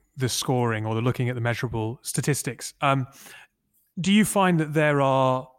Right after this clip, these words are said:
a number of women at a certain level of an organization, but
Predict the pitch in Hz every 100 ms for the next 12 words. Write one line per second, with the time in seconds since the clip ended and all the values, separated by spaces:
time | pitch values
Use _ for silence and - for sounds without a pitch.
0 | _ 147 143 156 170 143 131 123 135 123
1 | 131 131 - - 156 151 151 147 147 131
2 | 139 131 131 131 131 127 - 139 120 123
3 | _ 147